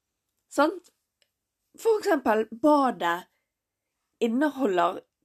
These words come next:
kun ting du bruker på badet. Du trenger ikke bestikk og fat inne på et bad.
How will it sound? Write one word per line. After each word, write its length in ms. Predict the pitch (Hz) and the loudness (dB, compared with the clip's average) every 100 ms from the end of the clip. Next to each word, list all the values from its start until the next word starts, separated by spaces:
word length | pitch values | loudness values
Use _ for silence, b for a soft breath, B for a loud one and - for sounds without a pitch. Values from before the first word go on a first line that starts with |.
| _ | _
kun 300 | - 277 190 175 _ _ _ _ - | -4 -2 -2 -10 _ _ _ _ -2
ting 260 | 277 208 - | -2 -2 -6
du 140 | 185 196 | -10 -6
bruker 320 | 190 202 226 | -6 -4 -6
på 140 | 196 185 | -6 -4
badet. 360 | 190 165 - - _ _ _ _ _ _ _ _ _ _ _ _ _ _ _ | -2 -2 -6 -12 _ _ _ _ _ _ _ _ _ _ _ _ _ _ _
Du 80 | 269 | -4
trenger 480 | 254 311 269 214 202 | -2 -2 0 0 -2
ikke 260 | - 190 190 180 180 175 180 _ _ | -4 -4 -4 -4 -4 -6 -8 _ _
bestikk 800 | 190 185 220 - 285 - _ - - 202 | -6 -6 -6 -8 -8 -10 _ -20 -14 -12
og 100 | 208 | -10
fat 540 | - 226 196 _ - - | -6 -6 -8 _ -20 -12
inne 200 | 196 220 | -6 -6
på 80 | 214 | -4
et 160 | 180 175 | -6 -4
bad. 300 | 196 170 - | -2 -2 -4